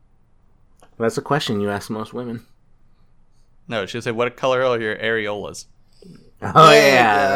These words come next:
Speaker 1: that
Speaker 3: that's
Speaker 1: is,
Speaker 3: the one.
Speaker 1: yeah.
Speaker 3: Quinn got it.
Speaker 1: Yeah, edit out what I said and put that.
Speaker 2: <laughs> Yeah. Yeah.
Speaker 1: Danny's
Speaker 2: That's
Speaker 1: distracting
Speaker 2: mindful.
Speaker 1: me. He's in my lap purring really loud,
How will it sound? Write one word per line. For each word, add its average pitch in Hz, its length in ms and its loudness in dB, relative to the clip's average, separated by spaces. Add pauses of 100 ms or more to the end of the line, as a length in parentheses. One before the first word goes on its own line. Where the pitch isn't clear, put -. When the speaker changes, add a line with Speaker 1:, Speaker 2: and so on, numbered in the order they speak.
Speaker 1:
that 139 80 -4
Speaker 3:
that's 175 340 0
Speaker 1:
is, - 20 -20
Speaker 3:
the 151 140 -14
one. 175 320 -10
Speaker 1:
yeah. 92 300 -2 (300)
Speaker 3:
Quinn 151 440 -12
got 110 260 -18
it. 113 80 -16
Speaker 1:
Yeah, 87 240 -6
edit 127 300 4
out 123 200 8
what 110 140 6
I 104 200 6
said 92 360 -2
and 87 180 -8
put 90 140 -10
that. 85 180 -6
Speaker 2:
<laughs> 147 40 -2
Yeah. 117 240 -4 (3250)
Yeah. 117 240 -8 (300)
Speaker 1:
Danny's 135 440 4
Speaker 2:
That's 117 140 -4
Speaker 1:
distracting 113 560 0
Speaker 2:
mindful. 80 180 -10
Speaker 1:
me. 90 60 -10
He's 92 120 -6
in 110 80 -2
my 107 140 0
lap 98 400 -2
purring 104 420 -8
really 101 280 -6
loud, 98 580 -6